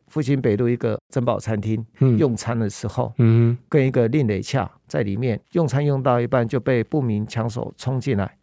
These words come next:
Speaker 1: 就被乱枪打死了。
Speaker 2: 嗯哼。
Speaker 1: 那打死当时就刚刚所提到的，就是有谣传很多人，包含王兴也是被指控的一个人。可是经过这二十几年，其实警方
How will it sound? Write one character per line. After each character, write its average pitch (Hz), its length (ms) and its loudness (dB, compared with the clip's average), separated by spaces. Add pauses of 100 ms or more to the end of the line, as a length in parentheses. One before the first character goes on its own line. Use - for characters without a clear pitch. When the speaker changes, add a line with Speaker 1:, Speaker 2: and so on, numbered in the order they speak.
(440)
Speaker 1:
就 120 100 -10
被 113 120 2
乱 107 160 0
枪 95 240 -6
打 80 180 -8
死 - 260 -14
了。 101 40 -14 (120)
Speaker 2:
嗯 120 120 6
哼。 123 320 2
Speaker 1:
那 139 100 -2
打 147 180 2
死 131 220 0
当 156 220 2
时 117 340 -2 (380)
就 160 100 -4
刚 143 80 2
刚 139 80 2
所 117 140 0
提 113 120 -2
到 123 180 2
的， 107 60 0
就 117 120 -8
是 139 100 -4
有 113 80 2
谣 117 140 2
传 104 380 -2
很 104 240 -2
多 127 240 2
人， 95 200 -4 (280)
包 131 180 2
含 110 160 -2
王 101 240 0
兴 131 180 -4
也 107 80 0
是 107 160 -4
被 113 220 0
指 92 240 -10
控 107 240 -6
的 101 80 -6
一 107 140 -12
个 101 120 -12
人。 - 200 -14
可 113 120 -10
是 151 200 0
经 165 180 0
过 160 340 4 (300)
这 233 100 -8
二 185 80 2
十 139 140 -2
几 120 160 -4
年， 110 240 -2
其 - 160 -10
实 127 180 -6
警 110 240 -4
方 127 320 -2